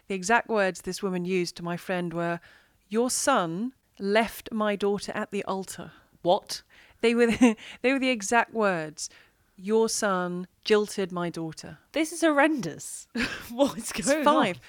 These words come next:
Speaker 2: on?
Speaker 1: 'Cause <laughs> what actually happened is this girl really, really likes the twins' friend. Follows him round, playground, all sorts of things, which I guess you can do at four, whatever, four, five.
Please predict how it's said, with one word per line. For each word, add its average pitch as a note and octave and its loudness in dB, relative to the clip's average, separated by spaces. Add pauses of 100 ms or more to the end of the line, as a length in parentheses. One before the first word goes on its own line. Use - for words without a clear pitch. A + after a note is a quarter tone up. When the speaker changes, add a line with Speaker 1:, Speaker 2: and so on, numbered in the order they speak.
(140)
Speaker 2:
on? - -20
Speaker 1:
'Cause - -2
<laughs> G#3 2
what C4 4
actually D4+ 0
happened B3 0
is F#3 -2
this A3+ 0
girl F#3 2 (360)
really, G3 0
really F3+ 0
likes - -6 (120)
the F3 -8
twins' E3 -6
friend. D3 -8
Follows G#3+ 2
him G3 0
round, F3+ -2
playground, E3+ -2
all F#3+ -4
sorts - -10
of D#3+ -16
things, - -12
which - -4
I D#4 2
guess E4 0
you D4 -2
can C4 -4
do G#3 2
at - 0
four, E3 -4
whatever, D#3 -8
four, D#3+ -16
five. - -20